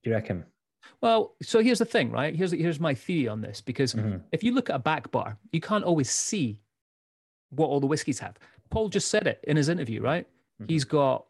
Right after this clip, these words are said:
Speaker 2: what did he say, four hundred on the back bar and then another hundred and fifty downstairs
Speaker 1: Yeah.
Speaker 2: that are
Speaker 1: Yeah.
Speaker 2: waiting to come up. So he's got a massive whiskey list there.
Speaker 1: Mm-hmm.
Speaker 2: You're not gonna necessarily gonna see all the whiskeys just by looking at the back bar.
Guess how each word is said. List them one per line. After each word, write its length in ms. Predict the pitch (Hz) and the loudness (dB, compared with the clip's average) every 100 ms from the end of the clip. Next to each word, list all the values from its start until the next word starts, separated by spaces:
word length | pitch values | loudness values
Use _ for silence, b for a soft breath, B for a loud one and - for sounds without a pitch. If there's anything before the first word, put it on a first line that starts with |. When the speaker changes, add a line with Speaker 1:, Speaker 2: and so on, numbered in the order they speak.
| _ | _
Speaker 2:
what 120 | 147 | -4
did 120 | 143 | -2
he 40 | 120 | -2
say, 180 | 147 | 0
four 220 | 113 165 147 | 0 0 2
hundred 280 | 156 139 135 | 2 0 0
on 80 | |
the 80 | 127 | 0
back 240 | 131 113 107 | -2 -4 -2
bar 220 | 127 123 | 0 2
and 100 | 120 | 0
then 120 | 120 | 0
another 260 | 120 120 117 | -2 -2 0
hundred 240 | 131 123 | -2 -2
and 80 | 120 | -4
fifty 300 | - - 123 | -6 -6 -4
downstairs 560 | 120 120 - 139 135 | -4 -4 -4 -2 0
Speaker 1:
Yeah. 120 | 127 123 | 0 -4
Speaker 2:
that 80 | B B B | B B B
are 60 | 120 | -2
Speaker 1:
Yeah. 40 | 123 | 0
Speaker 2:
waiting 220 | 135 131 | 0 0
to 100 | - | -4
come 180 | 160 202 | -2 -2
up. 160 | - - | -2 -2
So 180 | 165 | 0
he's 160 | 151 208 | 2 2
got 140 | - 127 | -2 -2
a 20 | |
massive 340 | 135 117 117 | -2 -4 -6
whiskey 280 | 120 - - | -4 -4 -6
list 240 | 110 113 - | -8 -10 -8
there. 180 | 117 110 | -10 -8
Speaker 1:
Mm-hmm. 140 | 107 98 | -10 0
Speaker 2:
You're 80 | 196 | 0
not 100 | 156 | 2
gonna 120 | 147 | 0
necessarily 480 | 147 131 - 143 120 | 0 0 0 0 0
gonna 160 | 117 | -2
see 260 | 110 - 139 | -4 -2 -2
all 140 | 113 | -2
the 60 | 113 | -2
whiskeys 360 | 110 127 113 104 | -4 -4 -8 -6
just 200 | 117 - | -8 -4
by 100 | 120 | -2
looking 260 | 117 - | -2 -4
at 60 | 110 | -8
the 60 | |
back 200 | 110 117 - | -8 -10 -8
bar. 220 | 135 | -8